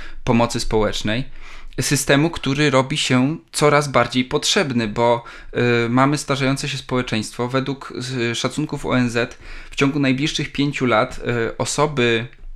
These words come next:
odsetek osób powyżej sześćdziesiątego piątego roku życia przekroczy dwadzieścia procent. Tymczasem tych miejsc, y,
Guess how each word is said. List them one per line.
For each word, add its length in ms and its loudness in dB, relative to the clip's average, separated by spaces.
odsetek 500 0
osób 360 0
powyżej 420 0
sześćdziesiątego 560 0
piątego 360 -4
roku 200 -4
życia 200 -6
przekroczy 520 -2
dwadzieścia 520 0
procent. 440 0
Tymczasem 760 2
tych 200 0
miejsc, 560 2
y, 40 -12